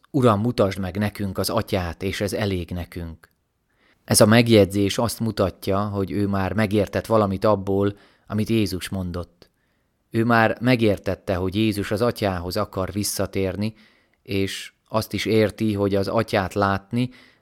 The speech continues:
az Atyához eljutni, ez a Krisztushoz tartozók feladata. Fülöp azonban mégsem arra gondol, hogy földi életünk után eljuthatunk a mennybe az Atyához,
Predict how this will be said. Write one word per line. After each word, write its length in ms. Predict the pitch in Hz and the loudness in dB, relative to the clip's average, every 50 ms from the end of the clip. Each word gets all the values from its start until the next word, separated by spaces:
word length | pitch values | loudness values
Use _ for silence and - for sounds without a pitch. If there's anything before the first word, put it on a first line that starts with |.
| _ | _
az 280 | _ - 92 92 - - - | _ -10 -8 -8 -8 -6 -4
Atyához 520 | - 113 107 - 110 101 90 90 90 90 | -2 -2 0 0 0 0 0 0 -2 -2
eljutni, 840 | 110 98 104 101 101 98 101 104 104 101 - - 113 120 131 127 - _ _ _ _ _ _ _ _ _ _ _ _ _ | -2 0 2 2 2 2 0 0 -2 -4 -6 -6 -4 -2 -2 -4 -6 _ _ _ _ _ _ _ _ _ _ _ _ _
ez 160 | - 95 90 | -8 -6 -4
a 80 | 98 - | -4 -2
Krisztushoz 580 | - 120 110 - - 107 95 - 101 87 - | -2 -2 -2 -2 -4 -8 -8 -6 -6 -6 -4
tartozók 640 | - - 104 95 87 - 98 85 85 92 85 - - | -2 0 0 0 -2 -4 -6 -6 -4 -6 -6 -8 -6
feladata. 720 | - 101 92 90 87 82 85 85 - - 85 - - _ _ _ _ _ _ _ _ | -4 -4 -4 -2 -4 -6 -8 -10 -8 -10 -10 -10 -12 _ _ _ _ _ _ _ _
Fülöp 340 | _ - - 165 147 127 - | _ 2 6 8 8 8 8
azonban 400 | 139 135 139 139 123 113 113 113 | 6 4 4 4 4 4 4 4
mégsem 400 | 117 127 131 120 - 120 110 113 | 4 2 0 0 -2 -2 0 2
arra 200 | 120 117 110 104 | 2 2 2 4
gondol, 340 | 98 113 113 113 107 107 104 | 4 2 2 2 2 2 2
hogy 180 | 101 98 - | 2 0 -2
földi 360 | - - 123 120 117 107 110 107 | 0 0 2 2 2 2 0 0
életünk 520 | 110 113 110 104 95 - 98 95 92 - | 2 2 2 0 0 -2 -6 -8 -8 -8
után 300 | 113 - - 104 98 104 | -6 -4 -2 -2 -2 0
eljuthatunk 800 | 107 107 110 107 98 98 92 - - 101 92 - 98 95 90 - | 0 0 0 0 0 -2 -4 -4 -6 -6 -4 -4 -6 -6 -4 -4
a 60 | 95 | -2
mennybe 360 | 101 107 107 104 101 101 98 | -2 0 0 0 0 0 0
az 120 | 92 92 | 0 0
Atyához, 720 | 104 104 101 - 107 98 95 90 85 92 101 110 110 117 | -2 -4 -2 -2 -2 -2 -2 -2 -4 -4 -4 -4 -4 -6